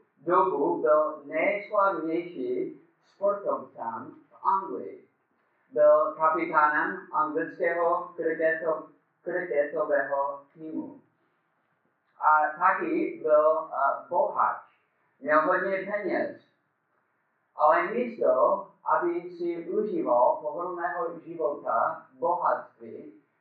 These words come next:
věnoval mnoho ze svého majetku na misijní práci a kázal evangelium v Číně, Indii a v Africe. Co člověka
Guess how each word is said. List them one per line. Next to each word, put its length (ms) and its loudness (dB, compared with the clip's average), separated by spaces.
věnoval 920 -2
mnoho 800 2
ze 240 -2
svého 360 -2
majetku 840 -6
na 340 0
misijní 680 -8
práci 760 -2
a 280 -6
kázal 840 0
evangelium 720 -2
v 260 -20
Číně, 680 -10
Indii 840 -8
a 280 0
v 180 -12
Africe. 580 -6
Co 640 4
člověka 1040 -4